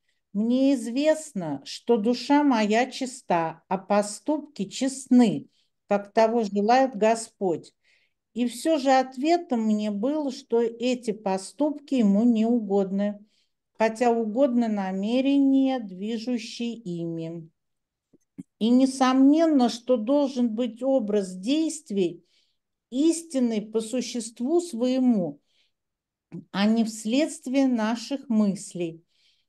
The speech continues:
Если это не так, то почему христиане и мусульмане, поделив между собой весь мир,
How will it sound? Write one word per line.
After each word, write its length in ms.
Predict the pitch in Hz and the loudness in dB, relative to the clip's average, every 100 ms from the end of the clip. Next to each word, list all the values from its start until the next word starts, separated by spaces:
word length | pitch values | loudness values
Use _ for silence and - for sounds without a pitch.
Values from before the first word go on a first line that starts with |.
| _ _ | _ _
Если 500 | 202 233 294 285 285 | -2 2 2 2 4
это 240 | 285 285 262 | 4 4 2
не 200 | 247 247 | 4 4
так, 480 | 247 311 330 339 - _ _ _ _ _ | 4 4 4 0 -14 _ _ _ _ _
то 100 | 262 | -2
почему 600 | 254 285 277 294 294 285 | 0 -2 0 2 6 4
христиане 1160 | 269 233 240 - - 247 294 320 311 208 160 - _ _ _ | 4 0 0 -2 -6 0 4 4 4 4 0 -8 _ _ _
и 100 | 240 | 2
мусульмане, 1160 | 262 269 269 285 269 269 226 165 156 143 143 - _ _ _ | 4 2 2 2 6 6 4 -2 -4 -4 -6 -14 _ _ _
поделив 600 | - 226 208 277 302 277 | -2 0 2 2 2 0
между 400 | 254 254 247 226 | 2 2 2 -2
собой 540 | 240 - 247 240 262 226 | -6 2 2 2 0 0
весь 360 | 208 233 220 | 0 -2 -4
мир, 400 | 233 254 320 339 | -2 2 2 0